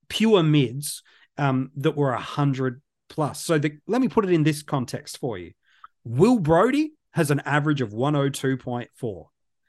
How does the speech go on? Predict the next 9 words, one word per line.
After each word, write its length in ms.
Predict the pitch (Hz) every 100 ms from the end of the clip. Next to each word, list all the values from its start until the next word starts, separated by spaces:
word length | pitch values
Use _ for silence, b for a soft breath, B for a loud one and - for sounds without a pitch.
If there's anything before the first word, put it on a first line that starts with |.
| _ _ _
He 320 | 180 214 190
is 300 | 214 254 - - _ 139
just, 540 | - 214 208 - - _ _ _ _ _ _
just 360 | 143 226 208 -
inside 440 | 190 160 170 147
the, 180 | 139 - _ _ -
uh, 100 | 160 - - 151 143 - - -
top 240 | - -
twenty-five 680 | - 160 135 - 113 92